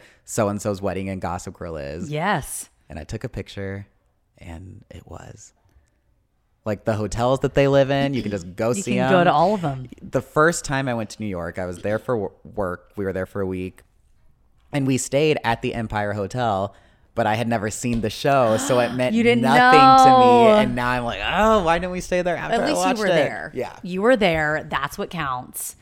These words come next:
Speaker 2: But yeah, it's liter-, it's all, all in New York. You can go to pretty much everywhere that they were. Um,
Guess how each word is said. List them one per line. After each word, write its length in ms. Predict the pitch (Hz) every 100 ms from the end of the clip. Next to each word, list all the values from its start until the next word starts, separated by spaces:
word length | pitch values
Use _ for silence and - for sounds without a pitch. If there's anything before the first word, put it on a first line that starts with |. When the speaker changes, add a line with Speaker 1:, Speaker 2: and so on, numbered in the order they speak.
| _ _ -
Speaker 2:
But 100 | 190
yeah, 140 | 165
it's 100 | 147 -
liter-, 280 | 208 233 220
it's 340 | 202 - - - _
all, 280 | - 208 202 165 -
all 200 | 196 233
in 100 | 233
New 60 | 233
York. 360 | 175 147 143
You 60 | 156
can 160 | 165
go 220 | 143 151 151
to 520 | - 160 147 135 - _ _ _
pretty 200 | - 180
much 140 | 165 -
everywhere 320 | 175 175 185
that 140 | 185
they 120 | 208
were. 400 | 185 143 104 127 - _ _ -
Um, 720 | 180 156 143 - - 202